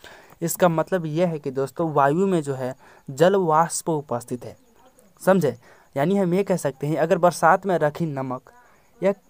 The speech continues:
मतलब क्या है किसी दिन में रखा हुआ नमक, अगर उसमें पला-, जो रखा हुआ चीज़ जिसमें वो रखा गया यानी कागज़ पर रखा हुआ है, तो कागज़ अगर पिघल जाता है तो इसका मतलब समझ जाइएगा कि वायु में जो है ना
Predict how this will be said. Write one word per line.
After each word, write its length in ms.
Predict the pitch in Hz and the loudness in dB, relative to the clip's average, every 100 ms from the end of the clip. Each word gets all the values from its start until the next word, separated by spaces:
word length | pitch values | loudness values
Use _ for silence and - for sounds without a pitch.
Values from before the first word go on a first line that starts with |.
| 170 | -8
मतलब 260 | 196 233 | -4 0
क्या 140 | - 226 | 2 2
है 180 | 196 147 | 2 0
किसी 260 | 190 196 | -2 -2
दिन 140 | 180 175 | 0 0
में 240 | 151 143 | 0 -2
रखा 240 | 127 139 143 | -2 0 0
हुआ 160 | 135 | 0
नमक, 320 | 127 123 139 - - - | -2 -6 -6 -10 -14 -2
अगर 180 | 165 175 | 2 4
उसमें 260 | 175 190 160 _ - | 2 -2 -4 _ -2
पला-, 180 | 165 156 | 4 4
जो 180 | 151 170 - | 2 -6 -4
रखा 320 | 147 147 196 | -4 2 4
हुआ 160 | 190 185 | 4 2
चीज़ 180 | 165 | -4
जिसमें 300 | 147 160 190 | -12 -8 -2
वो 200 | 180 160 | 0 0
रखा 280 | 151 151 190 | 0 0 -2
गया 140 | 170 147 | 0 0
यानी 200 | 151 170 | -2 0
कागज़ 320 | 156 170 180 | 2 2 2
पर 100 | 160 | 0
रखा 200 | 156 175 | 2 2
हुआ 180 | 147 127 | 0 -2
है, 200 | 120 143 - - - - | -8 -10 -16 -20 -20 -12
तो 80 | - | 0
कागज़ 300 | 175 170 196 | 4 6 4
अगर 160 | 190 196 185 | 2 -4 -4
पिघल 260 | 160 151 190 | -8 -4 0
जाता 260 | 160 131 | 0 -2
है 200 | 127 131 | -4 -6
तो 440 | 151 - - - 170 | -10 -18 -20 -8 -6
इसका 260 | 170 190 | 0 2
मतलब 240 | 190 185 185 | 2 0 -2
समझ 360 | - 160 226 | -2 2 2
जाइएगा 360 | 165 170 175 185 | 2 -2 0 -2
कि 140 | 185 | -2
वायु 420 | 196 143 147 170 214 | -4 2 4 4 2
में 100 | 175 | -2
जो 120 | 143 | -6
है 80 | 131 | -8
ना 160 | 135 | -8